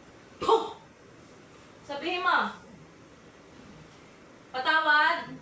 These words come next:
Pum! Dali! Gagaling na to, ha? Nabaklas mo na lahat? Nabaklas mo na lahat? Nabaklas na? Pum! Nabaklas mo na lahat? Nabaklas na? Pum! Ha? Alimatam! Pum!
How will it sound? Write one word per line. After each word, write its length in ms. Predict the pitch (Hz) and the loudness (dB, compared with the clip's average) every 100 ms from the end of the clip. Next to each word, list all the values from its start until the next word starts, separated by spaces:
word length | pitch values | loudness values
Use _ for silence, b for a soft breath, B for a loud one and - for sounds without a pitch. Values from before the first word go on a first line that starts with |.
| - - - | -20 -18 0
Pum! 320 | 440 - - - - - - - - - - - - - - - - - | 2 2 -4 -16 -20 -20 -20 -20 -20 -20 -20 -20 -20 -20 -20 -20 -20 -14
Dali! 480 | - 330 381 - - - - - - | -8 -4 -4 -6 -10 -20 -20 -20 -14
Gagaling 400 | - 285 320 339 | -8 -4 -4 -2
na 80 | 339 | -4
to, 120 | 339 | -2
ha? 320 | 320 302 311 - - - - - - - | 2 2 0 -6 -16 -20 -20 -20 -18 -12
Nabaklas 400 | 254 320 349 359 | -2 0 0 0
mo 60 | 349 | 0
na 100 | 339 | 2
lahat? 340 | 330 330 349 381 - | 2 4 4 4 0
Nabaklas 400 | 302 320 320 349 | -2 0 0 -2
mo 80 | 370 | -2
na 120 | 349 339 | -2 0
lahat? 380 | 339 330 381 370 - - - - - | 2 2 2 -2 -10 -18 -20 -20 -8
Nabaklas 420 | 262 311 320 349 339 | -2 0 0 -2 0
na? 120 | 339 349 - - - - | 2 2 2 -4 -14 -8
Pum! 160 | - - - | -4 -4 -2
Nabaklas 400 | 302 320 339 349 | -2 0 0 -2
mo 80 | 381 | -2
na 120 | 349 | 0
lahat? 380 | 330 320 339 381 - - - - - - | 2 4 2 2 -4 -12 -20 -20 -20 -6
Nabaklas 420 | 262 311 320 349 330 | 0 2 2 0 2
na? 120 | 330 381 - - - - | 4 4 2 -6 -14 0
Pum! 400 | - 440 262 - - - - | 4 4 2 -6 -14 -20 -4
Ha? 200 | 247 277 320 349 - - - - - - - - - - | 0 2 2 0 -6 -14 -20 -20 -20 -20 -20 -20 -20 -10
Alimatam! 520 | 269 349 403 440 - 247 | -2 2 2 4 2 0
Pum! 240 | - 427 | 0 0